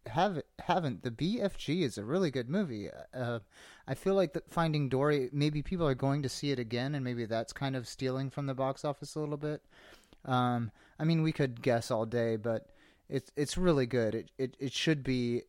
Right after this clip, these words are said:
it should be, you know, getting more money, and people should be going to see it. So anyhow, uh, yeah, check it out. Peace out from the Maester of Movies and the Pollywog of Mandingos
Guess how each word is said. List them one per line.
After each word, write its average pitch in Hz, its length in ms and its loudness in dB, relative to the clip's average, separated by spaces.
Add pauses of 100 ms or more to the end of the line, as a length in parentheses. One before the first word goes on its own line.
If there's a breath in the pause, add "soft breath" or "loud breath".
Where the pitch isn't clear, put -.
(200)
it 131 80 -6
should 127 180 -6
be, 120 280 -2 (360)
you 135 180 -6
know, 107 260 -2
getting 113 260 -2
more 113 200 0
money, 117 340 -2
and 107 120 -4
people 113 220 -8
should 110 180 -10
be 113 80 -10
going 113 220 -4
to 110 60 -8
see 120 200 -6
it. 110 160 -6 (420 soft breath)
So - 160 -2
anyhow, 120 480 2 (420 soft breath)
uh, 123 300 2
yeah, 151 220 2 (580 soft breath)
check - 260 0
it 151 80 2
out. 147 300 4 (760 loud breath)
Peace - 240 0
out 156 160 6
from 147 140 0
the 139 80 2
Maester 143 360 2
of 135 80 0
Movies 143 400 2
and 123 180 -2
the 117 40 0
Pollywog 143 520 4
of 131 80 0
Mandingos 135 640 0